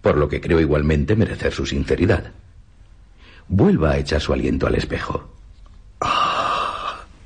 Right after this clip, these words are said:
Speaker 2: eh, ya lo he hecho. El doctor me rodea con un brazo. Lo siento en la columna. La imagen ha vuelto. El doctor observa el espejo.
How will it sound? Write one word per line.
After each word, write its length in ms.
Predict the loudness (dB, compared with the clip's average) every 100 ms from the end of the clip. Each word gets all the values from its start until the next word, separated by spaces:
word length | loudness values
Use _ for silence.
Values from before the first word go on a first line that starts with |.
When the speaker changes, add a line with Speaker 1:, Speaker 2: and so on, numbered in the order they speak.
| -20 -20 -20 -18 -16 -2
Speaker 2:
eh, 220 | -2 -2 -12 -2
ya 140 | 2
lo 120 | 4 2
he 60 |
hecho. 320 | -4 -10 -12 -20 -20 -20 -20 -20 -20 -20 -20 -20 -20 -20 -18
El 120 | -14 -10
doctor 320 | -8 -2 0
me 140 | 2
rodea 360 | 0 -2 -4 -4
con 140 | -4
un 80 | -4
brazo. 460 | -6 -8 -10 -12 -16 -20 -20 -18 -16 -14 -16 -18 -20 -20 -20 -18
Lo 120 | -12 -8
siento 440 | -4 0 0 0
en 80 | -4
la 100 | -2
columna. 580 | -2 -2 -2 -4 -6 -12 -18 -20 -20 -20 -20 -20 -20 -20 -20 -20 -20 -20 -20 -20 -20 -20 -20 -20 -20 -18 -2
La 120 | 0
imagen 400 | 2 2 2 2
ha 40 | 4
vuelto. 500 | 2 0 -2 -12 -14 -20 -20 _ -20 -20 _ _ _ -20 -20 _ _ -20 -20 -10
El 100 | -6
doctor 320 | -6 -8 -10 -10
observa 440 | -10 -12 -12 -12
el 100 | -12
espejo. 640 | -12 -10 -10 -10 -10 -12